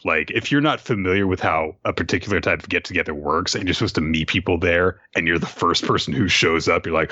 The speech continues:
"What the fuck do I do <laughs> now? Do I wait inside?" I understand that awkwardness. So, uh, but he looks around, he opens the door,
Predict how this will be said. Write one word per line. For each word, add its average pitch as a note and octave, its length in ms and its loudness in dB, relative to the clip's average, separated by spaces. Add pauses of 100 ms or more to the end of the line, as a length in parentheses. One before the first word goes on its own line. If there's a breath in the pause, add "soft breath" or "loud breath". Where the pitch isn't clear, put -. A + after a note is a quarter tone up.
(140)
"What F2+ 140 2
the - 60 -2
fuck - 220 0
do - 140 2
I G#2+ 140 4
do - 320 0 (160)
<laughs> - 80 -2
now? B2 180 2
Do A#2 200 -4
I G#2 100 2
wait G2+ 220 -2
inside?" G2 680 -2 (300 loud breath)
I A2 180 0
understand F2+ 500 -4
that C#2+ 100 0
awkwardness. - 680 -2 (1080 soft breath)
So, A2+ 540 2 (140)
uh, F#2 420 2 (100)
but A2+ 240 0
he D3+ 120 2
looks D#3+ 200 0
around, A#2+ 380 2 (440)
he C3+ 120 0
opens D#3+ 200 0
the C#3+ 80 -4
door, A2 460 2